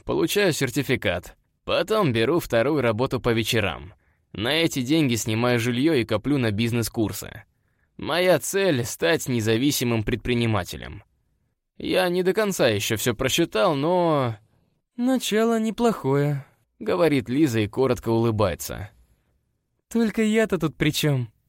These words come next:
«Ну, я надеюсь доказать тебе, что на меня можно положиться», — ухмыляюсь я. Лизе стоит больших трудов не ухмыльнуться в ответ. «Что ж, поглядим, засранчик». «Эй!» —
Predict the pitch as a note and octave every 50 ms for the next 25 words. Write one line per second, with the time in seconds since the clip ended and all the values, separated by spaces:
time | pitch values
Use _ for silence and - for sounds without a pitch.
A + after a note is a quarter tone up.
0 | _ _ _ _ _ _ _ _ - - C#2+ F2 A2 D#3 G3+ A3 A3 G3+ F#3+ F3
1 | E3+ E3+ D3+ B2 C3+ E3 F#3+ F#3 D3 B2 C3+ B2 - B2 A#2 G#2+ A#2 A#2 C3+ -
2 | - E3+ D3+ C#3+ D3+ C#3 C3 A#2+ - - F#3+ G3+ G3+ G3 F#3 F3 E3+ F3 F3+ E3+
3 | C#3+ C#3+ D#3+ D#3+ D3 D#3+ C#3 D#3+ E3+ F3 F3 E3+ C3 B2 C3+ C#3+ - - A2 F2
4 | F2 - - _ _ _ _ _ _ _ - - F3 E3 - - B2+ A#2 A2+ A#2
5 | A2+ A2 G#2 G2+ - F#2+ F2 D#2+ - - - _ _ _ _ _ _ _ _ _
6 | _ - - - F2+ G2+ A#2 D3+ D#3+ C3 B2 B2 A#2 - - - C#3 C3+ C3 A#2+
7 | A2 A2 B2 A#2+ A#2 - D3 C3+ - - D3+ D3 C3 B2 A#2+ G#2+ - - G2+ G2+
8 | G2+ - A2+ A2 A2 G#2+ A2 A#2 A2 - - G#2+ G#2 G#2+ G#2 - F2+ F2 E2 -
9 | - - - _ _ _ _ _ _ _ _ - - - - - - - B2 B2
10 | D#3 F#3+ A3 A#3+ A3+ - - - - - - _ _ _ _ _ _ _ _ _
11 | _ _ - - A#3 B3+ A#3+ B3+ B3 C4 B3 E3+ D3+ E3+ G3 G#3+ G#3+ G#3 F#3 D#3+
12 | - _ _ _ _ _ _ _ _ _ - G3 F3 F#3+ F#3+ F3+ - - D#3+ D#3+
13 | D3+ C#3 C3+ - B2+ A2 - - - _ _ _ _ _ _ _ _ _ _ _
14 | _ - B3+ C#4 C4 D#3+ A2+ G2 E2 - -